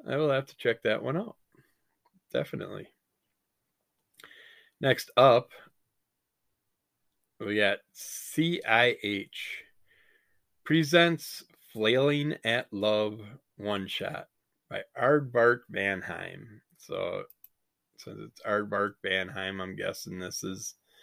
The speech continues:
the annoying Cerberus character.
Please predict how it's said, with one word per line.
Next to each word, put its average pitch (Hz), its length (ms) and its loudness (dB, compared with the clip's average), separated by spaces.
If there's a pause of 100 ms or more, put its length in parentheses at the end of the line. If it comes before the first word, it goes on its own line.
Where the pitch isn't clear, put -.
(760)
the 101 160 -2
annoying 95 800 -2 (280)
Cerberus 92 1000 2 (140)
character. 101 640 0